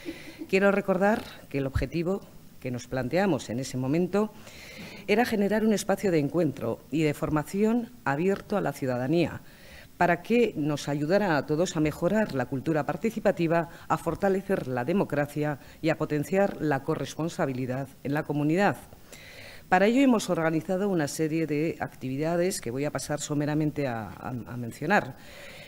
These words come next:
Hemos tenido ponencias, mesas redondas con personas expertas, como son Javier Sádava, Enrique Sacanel, José Ángel Cuerda, Martín Garchiaindía, Menchu Ramillo,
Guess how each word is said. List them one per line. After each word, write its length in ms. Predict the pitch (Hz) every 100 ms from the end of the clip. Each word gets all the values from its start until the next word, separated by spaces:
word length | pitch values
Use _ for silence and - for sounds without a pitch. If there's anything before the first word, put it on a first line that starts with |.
| -
Hemos 200 | - 196
tenido 260 | 196 208 214
ponencias, 540 | 170 180 202 220 202
mesas 280 | 170 147 147
redondas 400 | 143 156 190 202
con 160 | - 139
personas 400 | - - 143 131
expertas, 880 | 113 - 190 190 202 214 - - -
como 560 | 123 117 117 110 95 - -
son 380 | - 127 143 139
Javier 340 | - 110 127
Sádava, 580 | - 156 156 170 180 - - -
Enrique 280 | 110 113 117
Sacanel, 600 | 110 117 131 175 180 180 - - -
José 240 | 127 131
Ángel 280 | 120 - 101
Cuerda, 540 | - 180 175 175 175 - - -
Martín 400 | 123 123 151 135
Garchiaindía, 840 | 110 - 123 120 127 180 175 170 - - -
Menchu 300 | 135 151 -
Ramillo, 600 | 120 113 147 180 160 180